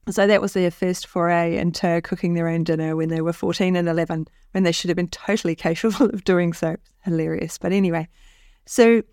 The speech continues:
when we think about our capacity, when he was fourteen, he'd started rowing. And so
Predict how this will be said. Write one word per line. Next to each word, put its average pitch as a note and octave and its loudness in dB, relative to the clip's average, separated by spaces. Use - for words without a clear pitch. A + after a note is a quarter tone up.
when B3 4
we A3+ 2
think G3+ 0
about F3 -2
our F3 0
capacity, F3+ -4
when G3 2
he G3+ 0
was F#3 -2
fourteen, F#3 0
he'd F3 -2
started D#3 -2
rowing. D#3+ -2
And G3+ 2
so G3+ 2